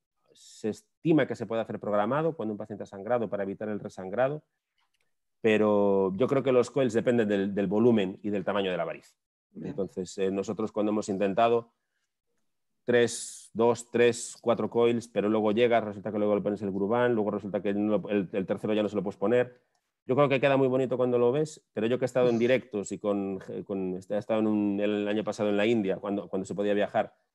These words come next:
Speaker 1: con Malay Sharma intentando hacer un caso en directo y creerme que
Speaker 2: Ujú.
Speaker 1: es mucho más difícil de lo que parece.
Speaker 2: Y
Speaker 1: Y
Speaker 2: sí.
Speaker 1: empiezas intentando poner, "No, esto es para cinco coils", y le pones uno y das gracias de que le has podido poner uno.
Speaker 2: Excelente. Bueno, gracias, Julio.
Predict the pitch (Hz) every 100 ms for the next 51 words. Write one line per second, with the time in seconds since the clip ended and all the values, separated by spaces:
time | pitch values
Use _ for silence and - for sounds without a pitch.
0 | _ - 107 113 113 - 127 107 101 98
1 | 104 113 110 107 104 107 104 98 101 107
2 | - 127 95 90 98 101 113 92 107 110
3 | - _ _ - 151 156 139 117 107 104
4 | 110 117 92 85 80 80 _ _ _ _
5 | _ _ 185 151 107 104 120 127 120 117
6 | 123 113 113 117 113 156 147 165 170 156
7 | - 151 123 107 90 82 101 104 123 127
8 | 147 156 165 151 110 101 98 95 98 113
9 | 107 113 127 113 101 101 98 98 95 90
10 | 87 80 - _ _ - - _ _ _
11 | _ _ _ _ _ - 175 156 151 151
12 | - 175 160 165 175 170 170 180 180 180